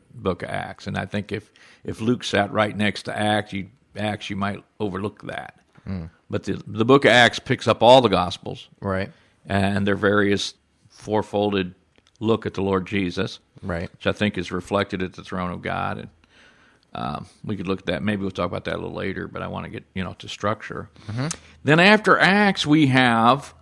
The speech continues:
Speaker 1: what are, what are broadly called the Pauline church epistles. Okay.
Speaker 2: Letters from Paul to churches.
Speaker 1: Yep. And then we have what are called the pastorals and the, uh,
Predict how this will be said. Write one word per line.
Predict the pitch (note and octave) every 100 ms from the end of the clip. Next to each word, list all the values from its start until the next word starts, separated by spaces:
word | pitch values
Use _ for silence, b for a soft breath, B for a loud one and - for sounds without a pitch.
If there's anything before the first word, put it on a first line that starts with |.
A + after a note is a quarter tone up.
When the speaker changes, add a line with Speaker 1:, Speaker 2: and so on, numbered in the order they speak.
| -
Speaker 1:
what | B2 B2 B2+
are, | A2 F#2+ - _ _ _ _ _
what | A2 A#2+
are | G#2+ G2+ G2 F#2+ - _ _
broadly | E3 A2+ C3+ C#3 C3+ C3
called | - G#2+ G#2 G2+
the |
Pauline | F#2+ G2+ G2+ G2+ G2
church | - G#2 -
epistles. | G2 G#2 - - _ - - _ _ _ _ _ _ _ _ -
Okay. | -
Speaker 2:
Letters | G#2+ G2+ F#2
from | - A#2+
Paul | A2 G2 F2+
to | - G#2+ F#2+
churches. | - F2+ - C2+ -
Speaker 1:
Yep. | F#2+ A#3 -
And | G#2+ A#2
then | C3+
we | C#3
have | B2 A#2 A#2+
what | A#2+
are | A#2
called | - G2 G#2 G#2+
the | G2+
pastorals | G2+ G#2 G2+ - G#2 F#2+ G2+ G#2 G#2 -
and | F#2+ F#2+ F#2+
the, | G2 F#2+ F2 F2
uh, | E2 E2